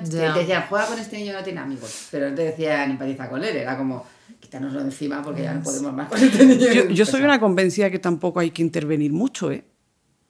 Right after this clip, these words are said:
Speaker 3: Solo con acompañar ese proceso,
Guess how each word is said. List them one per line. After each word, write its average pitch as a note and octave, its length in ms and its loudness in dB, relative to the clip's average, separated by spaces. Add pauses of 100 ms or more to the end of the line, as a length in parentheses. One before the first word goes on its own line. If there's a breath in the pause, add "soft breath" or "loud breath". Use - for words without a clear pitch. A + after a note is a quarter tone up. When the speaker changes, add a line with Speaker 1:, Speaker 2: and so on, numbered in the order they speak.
(560)
Speaker 3:
Solo G#3 320 2
con A3+ 220 2
acompañar E3+ 840 0
ese G3+ 220 -2
proceso, G3 680 -2